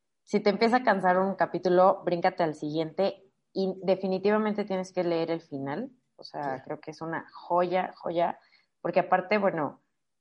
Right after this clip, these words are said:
Speaker 1: eh, Hannah Arendt responde a todas las acusaciones que se le hicieron, entonces por eso es, yo creo que todavía más interesante.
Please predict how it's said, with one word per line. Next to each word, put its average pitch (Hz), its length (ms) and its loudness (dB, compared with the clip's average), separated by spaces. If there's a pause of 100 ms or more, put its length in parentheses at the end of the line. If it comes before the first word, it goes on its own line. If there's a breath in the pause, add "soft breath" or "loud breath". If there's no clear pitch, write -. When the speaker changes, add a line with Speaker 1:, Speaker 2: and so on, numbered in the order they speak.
(120)
Speaker 1:
eh, 147 260 -2
Hannah 190 220 2
Arendt 190 280 0
responde 170 580 2
a - 140 -2
todas 170 160 4
las 160 160 -2
acusaciones 156 640 -8
que 147 120 -12
se 143 120 -10
le 143 100 -4
hicieron, 143 400 -8
entonces 151 380 -10
por 151 160 -4
eso 156 160 -6
es, - 300 -14
yo 165 100 -6
creo - 160 -8
que - 80 -8
todavía 160 300 -6
más 156 240 -12
interesante. 156 640 -8